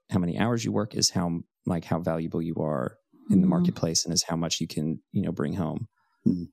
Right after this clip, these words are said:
Speaker 1: Well, and then the traditional, like, financial advice is to max out your,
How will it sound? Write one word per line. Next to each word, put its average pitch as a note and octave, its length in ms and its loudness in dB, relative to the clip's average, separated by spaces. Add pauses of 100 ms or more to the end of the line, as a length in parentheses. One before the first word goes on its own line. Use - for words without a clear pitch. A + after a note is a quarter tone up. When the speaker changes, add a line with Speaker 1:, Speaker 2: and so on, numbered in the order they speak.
(180)
Speaker 1:
Well, F2 460 -2 (600)
and F#2+ 120 2
then F2 100 2
the E2+ 100 0
traditional, F2 840 0
like, F2 240 -4
financial G2 440 0
advice F2+ 520 0
is F2+ 160 -2
to - 100 -4
max F2 380 0
out F2 320 -2
your, E2 560 -2